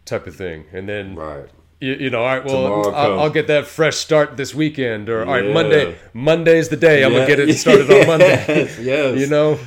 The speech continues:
Speaker 1: and it, it just
Speaker 2: Yes.
Speaker 1: never works out that way.
Speaker 2: Yeah, no, it, um, we all, we all are a victim of that as well, man. We all, we all experience that on, on, you know, multiple,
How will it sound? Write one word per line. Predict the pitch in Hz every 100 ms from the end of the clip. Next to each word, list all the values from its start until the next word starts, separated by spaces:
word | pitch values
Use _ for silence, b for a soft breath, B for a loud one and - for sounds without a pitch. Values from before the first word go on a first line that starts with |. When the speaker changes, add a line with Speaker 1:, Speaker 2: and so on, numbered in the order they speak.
| 117
Speaker 1:
and | - 131
it, | 139 147
it | 139
just | -
Speaker 2:
Yes. | 98 95
Speaker 1:
never | 139 127 127
works | 117 120 -
out | 120 110
that | 101 90
way. | 90 85 78 _ _ -
Speaker 2:
Yeah, | 80 87 85 78
no, | 87 92 80
it, | - 90 90 - 85
um, | 87 85
we | 85 95
all, | 92 92 78 78
we | 87
all | 90 90 90 82
are | 85
a | 76
victim | 71 92 85
of | 80 71
that | 76 73
as | 71
well, | 80 80 78
man. | 76 76 76
We | 76
all, | 78 82 78 b b b b b b -
we | 87
all | 95 104
experience | 90 - - 101 95 82
that | 82 76 -
on, | 78 78 76
on, | - 76 71 69
you | -
know, | 80 73
multiple, | 71 90 92 85 80 76 71